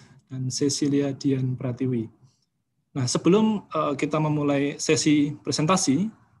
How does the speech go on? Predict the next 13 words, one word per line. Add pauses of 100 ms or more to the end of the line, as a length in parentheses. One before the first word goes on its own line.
(240)
eh,
dan
diskusi,
eh,
perkenankan
saya
untuk
membacakan
peraturan
dalam
presentasi
ini. (1300)
Eh,